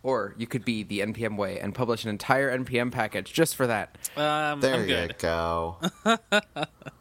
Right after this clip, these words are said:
Speaker 2: Oh,
Speaker 3: Left
Speaker 2: um,
Speaker 3: pad two, Electric Boogaloo.
Speaker 2: Uh, you know, this one isn't even a good version of it, though, because this one requires E to be a dom element,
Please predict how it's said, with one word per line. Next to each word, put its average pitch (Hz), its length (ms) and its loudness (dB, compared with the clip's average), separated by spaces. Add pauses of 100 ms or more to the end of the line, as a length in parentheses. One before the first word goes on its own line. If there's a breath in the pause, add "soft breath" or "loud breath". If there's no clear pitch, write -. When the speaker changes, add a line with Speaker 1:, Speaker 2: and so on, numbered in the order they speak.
(840 loud breath)
Speaker 2:
Oh, 156 100 4
Speaker 3:
Left 113 220 0
Speaker 2:
um, 147 40 -12
Speaker 3:
pad 123 340 0
two, 98 320 0
Electric 90 440 -4
Boogaloo. 87 680 -2
Speaker 2:
Uh, 165 120 4
you 165 180 -4
know, 151 180 -2
this 180 180 -2
one 214 140 0
isn't 165 240 -4
even 131 220 0
a - 20 4
good 131 220 0
version 131 280 -2
of 120 120 -2
it, 120 120 -6
though, 123 140 2
because 123 320 -6
this 147 180 -2
one 160 120 -2
requires 139 580 0 (120)
E 139 520 -4
to 151 300 -4
be 135 400 -4
a 127 160 -6
dom 123 340 -2
element, 135 640 -6